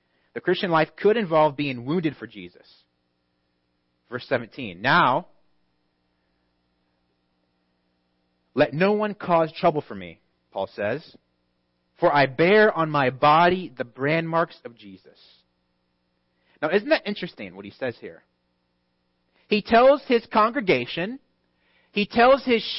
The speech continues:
sheep, "Listen, let nobody cause trouble for me." I mean, is-, isn't that an odd thing for a spiritual leader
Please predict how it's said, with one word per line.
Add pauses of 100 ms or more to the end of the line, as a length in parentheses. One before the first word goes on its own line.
sheep, (140)
"Listen, (1160)
let
nobody
cause
trouble
for
me." (1300)
I
mean,
is-,
isn't
that
an
odd
thing (460)
for
a
spiritual
leader